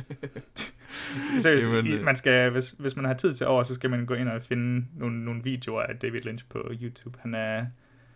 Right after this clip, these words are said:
Speaker 1: han er
Speaker 2: er
Speaker 1: en karakter.
Speaker 2: underholdning.
Speaker 1: Ja, han er godt nok
Speaker 2: Han
Speaker 1: sjov.
Speaker 2: er simpelthen så underholdende. Ja. Ej, jeg kan godt se, det er ikke meget, den mand, han har lavet.
Speaker 1: Nej.
Speaker 2: Altså, vi er jo faktisk, det er under t-, fyrre credits, han har i, i løbet af sin karriere. Og han er,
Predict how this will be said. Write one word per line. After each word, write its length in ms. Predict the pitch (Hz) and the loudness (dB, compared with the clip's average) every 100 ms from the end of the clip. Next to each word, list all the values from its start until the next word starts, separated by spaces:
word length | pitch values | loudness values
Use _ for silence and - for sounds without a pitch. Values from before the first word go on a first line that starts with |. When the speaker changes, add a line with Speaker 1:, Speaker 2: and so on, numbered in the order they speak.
| _ _ - | _ _ -10
Speaker 1:
han 240 | 127 131 | 0 6
er 40 | 117 | 8
Speaker 2:
er 60 | |
Speaker 1:
en 60 | 107 | 8
karakter. 200 | 127 117 | 6 6
Speaker 2:
underholdning. 460 | 135 117 - 98 | 8 6 4 -2
Speaker 1:
Ja, 160 | 110 110 - | -4 -6 -6
han 200 | 131 123 | -6 -4
er 60 | |
godt 160 | 117 123 | -2 -2
nok 100 | 113 | 0
Speaker 2:
Han 120 | 127 123 | 0 2
Speaker 1:
sjov. 20 | |
Speaker 2:
er 160 | 117 123 131 - - | 0 -2 -8 -20 -20
simpelthen 360 | - 127 104 107 | -8 -6 -4 -4
så 80 | |
underholdende. 400 | 107 107 110 104 107 - - - - - | -2 -2 -2 -4 -8 -16 -20 -18 -20 -2
Ja. 140 | 101 98 - - - | -2 -2 -6 -20 2
Ej, 60 | 107 | 6
jeg 140 | 113 | 6
kan 100 | 117 | 6
godt 160 | 110 113 | 2 2
se, 180 | 123 101 - - | 0 -2 -8 -6
det 180 | 120 107 | -2 0
er 40 | |
ikke 240 | - 139 | 0 -2
meget, 240 | 127 123 135 | 2 4 4
den 120 | 117 | 2
mand, 180 | 117 110 | 2 0
han 120 | 113 | 0
har 120 | 101 | 0
lavet. 260 | 98 104 110 - - _ - | 2 2 2 -6 -20 _ -4
Speaker 1:
Nej. 160 | 113 - _ _ _ _ _ _ | -2 -4 _ _ _ _ _ _
Speaker 2:
Altså, 180 | 113 113 | -4 -2
vi 140 | 101 | -2
er 40 | 107 | -2
jo 60 | |
faktisk, 360 | 101 110 104 - - _ - | 0 -2 -2 -8 -16 _ -6
det 120 | 110 | 0
er 60 | 107 - - | 0 -2 2
under 280 | 135 123 90 - _ - | 4 4 2 -4 _ -10
t-, 120 | - | -10
fyrre 480 | - - - 113 123 | -12 -10 0 4 2
credits, 560 | 131 - 127 139 113 - | 0 -2 4 4 2 -2
han 100 | 107 | -4
har 240 | 120 120 | 0 0
i, 80 | 98 | 0
i 180 | 101 - | -4 -2
løbet 200 | 120 107 | 0 0
af 60 | |
sin 160 | 104 101 | -2 -6
karriere. 420 | - 101 104 113 127 | -2 -2 0 0 -2
Og 40 | 127 | -4
han 100 | |
er, 40 | 107 | -8